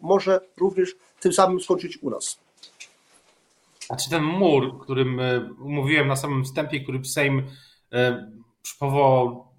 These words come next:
Speaker 2: chce powołać specjalną specustawę, e, który zresztą sprzeciwia się część opozycji, czy, czy on będzie skuteczny, e, na pewno i czy on w ogóle, e, powstanie tak szybko, jak to deklaruje rząd?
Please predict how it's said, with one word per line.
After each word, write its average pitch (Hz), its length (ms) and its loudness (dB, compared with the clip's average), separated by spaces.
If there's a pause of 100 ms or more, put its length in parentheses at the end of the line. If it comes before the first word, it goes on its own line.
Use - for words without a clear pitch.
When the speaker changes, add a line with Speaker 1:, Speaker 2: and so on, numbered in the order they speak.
Speaker 2:
chce - 160 -8
powołać 135 400 2
specjalną 139 340 -6
specustawę, 139 920 2 (400)
e, 135 120 -8
który 214 200 -6
zresztą 214 160 -2
sprzeciwia 196 360 0
się 143 220 6
część 135 360 0
opozycji, 131 720 0 (300)
czy, - 160 -4
czy 165 100 0
on 151 60 2
będzie 147 200 0
skuteczny, 135 540 2
e, 127 560 4 (120)
na 135 160 4
pewno 135 460 2
i 214 60 -2
czy 196 120 -2
on 156 80 0
w 143 40 -6
ogóle, 147 480 4 (400)
e, 123 200 2
powstanie 139 520 0
tak 131 140 0
szybko, 135 360 -2
jak - 180 2
to 127 60 -6
deklaruje 120 500 0
rząd? 131 420 -2